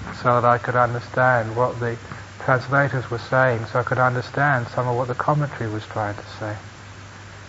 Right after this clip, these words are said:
It took a great deal of effort just to learn all of that, and just even for one little point of Vinaya, sometimes you'd read through hours trying to find what you were looking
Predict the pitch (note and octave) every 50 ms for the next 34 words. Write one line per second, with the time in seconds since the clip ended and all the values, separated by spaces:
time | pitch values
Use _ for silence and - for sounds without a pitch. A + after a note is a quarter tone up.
0 | - - - - C3 B2+ - D3+ D3+ - - C#3+ D#3+ F3 F3+ F3+ C#3+ - D#3 D#3+
1 | D#3+ D#3 C3+ D#3 D3+ C3+ - - A2 G#2+ G#2 - - - - - - - - -
2 | - B2 - - - C3+ C3 C3 C#3 C#3+ C#3+ C3 A#2 A2 G#2+ A2 G#2 G#2 G#2+ G#2+
3 | F#2+ B2 B2+ F3 E3 - F3 E3+ D#3 C3 - D3+ C#3 D3 D#3+ D#3+ E3 E3 D3+ D#3
4 | D3+ - - - D3+ D3+ D3 C3+ A#2+ A#2+ - - A#2+ A#2 - - C#3 C#3 C3 B2+
5 | A2+ G2+ G2 - - - - - - - - - - - - - - D3+ C#3 C#3
6 | C3+ - C3 B2+ B2+ A#2+ C3 A#2 A#2+ B2+ C3 B2+ A#2+ - - B2+ B2+ C3 C3 C3+
7 | C3+ C3 B2 A2+ G#2+ G#2 G#2 G#2 - - - - - - - - - - - C3
8 | C3 B2+ B2 A2+ - - - C3+ C3 A#2+ A#2 A2 G#2 G#2 A2 A2+ B2 - A#2 A2+
9 | A#2 A#2 A2 B2 A#2+ - - A2+